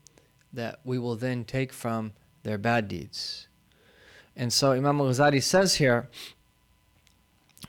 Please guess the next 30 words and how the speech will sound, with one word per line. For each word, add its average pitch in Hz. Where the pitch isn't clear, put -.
"Know 156
that 165
none 175
shall 170
escape 156
the 147
peril 165
which 147
is 139
the 131
scale 160
save 143
the 139
man 147
that 131
called 151
himself 131
to 131
account 135
in 117
this 117
world." 110
So 120
he 120
actually 120
mentions 151
this 123
in 123
this 120
chapter, 127